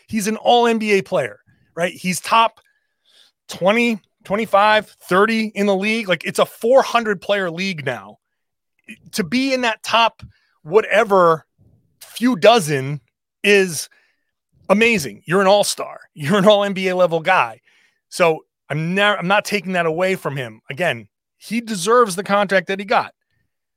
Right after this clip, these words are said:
But just be aware, Jaylen Brown, that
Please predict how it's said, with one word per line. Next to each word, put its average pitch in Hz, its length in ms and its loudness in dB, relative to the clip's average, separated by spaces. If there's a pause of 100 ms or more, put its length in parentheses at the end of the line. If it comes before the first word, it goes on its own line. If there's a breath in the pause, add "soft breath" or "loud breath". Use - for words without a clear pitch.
(1040)
But - 560 0 (680)
just 160 460 -2
be 226 140 -2
aware, 240 580 2 (420)
Jaylen 165 300 0
Brown, 139 400 2 (560)
that 139 280 4